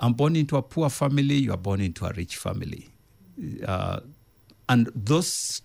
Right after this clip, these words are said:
circumstances then begin to determine the journey we take in life. But bottom line, we are equal before God.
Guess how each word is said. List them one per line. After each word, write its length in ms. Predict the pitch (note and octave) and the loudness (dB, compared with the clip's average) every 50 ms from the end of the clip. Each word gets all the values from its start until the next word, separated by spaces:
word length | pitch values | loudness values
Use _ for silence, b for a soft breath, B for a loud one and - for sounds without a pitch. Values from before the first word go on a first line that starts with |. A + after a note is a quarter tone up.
| _ _ | _ _
circumstances 1200 | - - - - - - C3 - - A2+ F#2+ F2+ - - - - - - - - G#2 G2+ - - - | -12 -8 -8 -4 -2 -2 -2 -2 -2 -4 -4 -4 -6 -8 -8 -10 -8 -8 -8 -6 -6 -4 -6 -6 -4
then 400 | B2 A2 A2+ A2+ A2 A#2+ B2 b b b b b b b b b b b _ - | 0 2 2 4 4 2 0 b b b b b b b b b b b _ -4
begin 380 | - G#2+ F#2+ G2+ C3+ D3+ E3 | -4 -2 2 4 4 4 4
to 140 | D3+ - C3+ A2 | 2 -2 -4 -4
determine 800 | G2 G2+ - - - A#2 A#2 B2 B2 B2 A#2+ A#2+ A#2+ A#2+ A#2 - _ _ _ _ _ _ _ _ _ _ _ _ _ _ _ _ _ _ _ - | -4 -6 -6 -4 -4 -2 0 2 2 4 4 2 2 0 -2 -8 _ _ _ _ _ _ _ _ _ _ _ _ _ _ _ _ _ _ _ -4
the 140 | G#2 A2 | -2 -2
journey 320 | F#2 F2 G#2+ G#2 G#2 G#2 G2 | 0 2 2 2 2 2 0
we 140 | F2 E2+ D#2+ | -2 -4 -8
take 440 | - - - E2 - _ - - - _ _ _ - | -8 -10 -10 -10 -10 _ -14 -14 -14 _ _ _ -8
in 120 | D#2+ D2+ - | -6 -6 -6
life. 460 | D#2+ D#2+ D2 - - - - - - _ _ _ _ _ _ _ _ _ _ _ _ _ _ b b b b b b b b b b b b b b b b b _ | -6 -8 -8 -8 -10 -16 -16 -16 -18 _ _ _ _ _ _ _ _ _ _ _ _ _ _ b b b b b b b b b b b b b b b b b _
But 420 | - G#2 C3 B2+ A#2+ - - - C#3 | -2 0 2 2 2 0 -8 -4 0
bottom 380 | C3+ D3+ E3+ - - A#2 G2 | 0 0 2 2 2 2 2
line, 420 | F#2 E2 D#2+ E2 E2+ - C2+ - - _ _ _ _ _ _ _ _ _ _ | 0 -2 -4 -4 -4 -6 -6 -8 -10 _ _ _ _ _ _ _ _ _ _
we 200 | A2+ G2+ G2+ - | 0 0 0 0
are 220 | - G2+ G2+ - - - | 0 -2 -4 -4 -4 -6
equal 320 | A2 - - - G#2+ F#2+ | -8 -6 -6 -6 -6 -6
before 360 | E2+ F2+ F2+ - - D#2+ E2 | -6 -8 -10 -8 -8 -8 -8
God. 360 | D2+ - - - - - - | -8 -8 -10 -10 -12 -14 -18